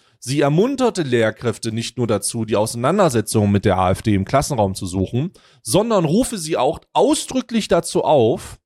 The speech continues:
Zitat, „Lehrerinnen und Lehrer schwören auf die Verfassung und darauf, diese zu verteidigen.“ Finnern berichtete, viele Lehrkräfte hätten Angst, sie könnten Ärger mit ihrem Dienstherrn bekommen,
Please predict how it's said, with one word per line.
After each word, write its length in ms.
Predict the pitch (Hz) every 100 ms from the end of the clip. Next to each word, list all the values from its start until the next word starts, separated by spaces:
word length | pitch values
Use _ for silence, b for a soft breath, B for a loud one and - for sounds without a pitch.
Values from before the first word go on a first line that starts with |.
| -
Zitat, 540 | - 131 127 175 233 b b -
„Lehrerinnen 540 | 165 247 240 214 196
und 160 | 143 127
Lehrer 340 | 156 220 208
schwören 560 | - 127 117 180 254 160
auf 140 | 175
die 100 | 175
Verfassung 640 | 156 131 165 196 233 220
und 200 | - 147
darauf, 460 | 131 135 175 180 175
diese 300 | 156 165 165
zu 100 | 165
verteidigen.“ 720 | 160 147 147 131 90 87 85 _ _ _ _ _
Finnern 380 | - 226 254 240
berichtete, 840 | 160 175 - - 226 240 240 302 _ _ -
viele 280 | - 220 233
Lehrkräfte 580 | 175 165 196 240 - 180
hätten 240 | 165 160
Angst, 580 | - 117 170 269 - -
sie 120 | 156
könnten 500 | - 165 190 - 151 -
Ärger 420 | 139 170 240 233
mit 200 | 196 175
ihrem 280 | 156 143 127
Dienstherrn 640 | 160 262 - - 139 110
bekommen, 520 | 95 - 98 95 170